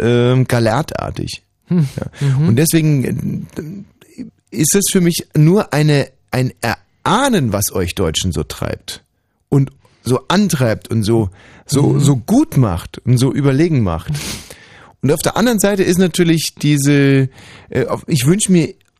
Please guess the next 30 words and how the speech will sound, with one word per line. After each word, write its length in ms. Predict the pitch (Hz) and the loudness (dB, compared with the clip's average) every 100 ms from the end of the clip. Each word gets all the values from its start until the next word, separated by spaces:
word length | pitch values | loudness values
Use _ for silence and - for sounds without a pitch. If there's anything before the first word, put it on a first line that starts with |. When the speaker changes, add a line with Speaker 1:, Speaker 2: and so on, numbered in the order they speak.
| _ | _
Speaker 1:
wenn 180 | 135 160 | -2 2
ich 100 | 226 | 2
mir 120 | 220 | 2
es 100 | 190 | 2
aber 180 | 139 143 | 0 0
aussuchen 320 | 208 214 160 | -2 0 2
könnte, 200 | 131 127 | 2 0
würde 120 | 117 139 | 2 2
ich 60 | |
mir 140 | 147 139 | 4 4
noch 260 | 135 135 131 | 2 0 0
mehr 380 | 123 131 185 | 2 4 4
Nationalitäten 880 | 233 196 - 160 143 131 - 156 165 | 2 0 0 0 2 0 0 0 0
in 160 | - 135 | 0 2
meinen 220 | 131 131 | 2 2
Vorfahren 600 | 117 127 139 - 101 95 | -2 -2 -2 -2 -2 -2
wünschen. 400 | 85 85 - 80 - - - | -2 -4 -4 -6 -8 -12 -2
Speaker 2:
Mhm. 140 | 143 110 | 0 2
Speaker 1:
Also 300 | 123 147 202 | 2 2 0
gerne 260 | - 151 180 | -2 0 2
hätte 180 | 160 147 | 2 2
ich 140 | 135 | 0
einen 500 | - 139 139 131 98 | 0 0 2 2 0
Großvater 400 | 67 131 143 123 120 | -2 -2 0 0 2
aus 60 | |
dem 140 | 117 113 | 0 0
Takatuka-Land 1120 | 123 - 127 - 180 156 135 127 127 123 - - - - - - - | -2 0 -2 -2 0 0 0 0 0 0 -4 -14 -18 -18 -20 -20 -8
oder 200 | - 143 | 0 0
überhaupt, 380 | 131 156 170 - | 2 0 0 0
dass 100 | 139 | -2